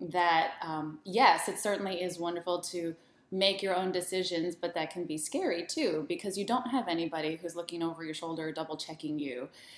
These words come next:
And so one of the challenges I found is, how do you find that balance of being confident, coming up with your own independent practice style, and yet knowing your limits and getting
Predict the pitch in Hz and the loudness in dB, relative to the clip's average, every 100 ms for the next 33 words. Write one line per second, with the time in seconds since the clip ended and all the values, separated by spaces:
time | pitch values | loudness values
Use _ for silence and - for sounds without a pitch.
0 | - _ _ - 185 180 - 190 185 185 | -20 _ _ -6 -4 0 2 4 6 4
1 | 180 - _ _ - 214 196 - 285 302 | 2 -8 _ _ -2 0 2 2 6 8
2 | 277 233 208 196 - 302 240 196 190 - | 8 8 4 2 -2 0 4 4 4 0
3 | - 180 175 165 - _ - 247 269 262 | 0 2 2 -2 -8 _ 4 6 8 6
4 | 254 240 226 214 190 - 247 277 240 196 | 4 2 4 4 2 2 2 4 4 4
5 | 190 185 - 185 175 175 170 - - _ | 2 -2 0 2 4 2 0 -8 -16 _
6 | _ _ _ _ - _ - 220 214 208 | _ _ _ _ -20 _ -4 0 0 0
7 | 214 202 196 202 196 196 190 185 - 202 | 0 2 2 2 2 2 0 -4 -4 -2
8 | 202 196 190 190 180 180 180 185 185 175 | 0 0 -2 -2 -2 -2 0 0 0 -2
9 | - 175 160 175 175 180 - 180 170 175 | -2 -2 0 -2 -2 -2 0 2 4 4
10 | 175 185 226 320 285 240 - - 208 214 | 2 2 4 6 8 6 2 -4 0 0
11 | 214 202 190 190 285 269 208 190 - - | 0 0 0 2 6 6 6 0 -2 -8
12 | - _ _ - 185 185 175 165 - _ | -12 _ _ -2 2 2 2 0 -4 _
13 | _ _ _ _ _ 170 165 214 214 208 | _ _ _ _ _ -6 2 4 4 2
14 | 190 185 175 | 0 0 -2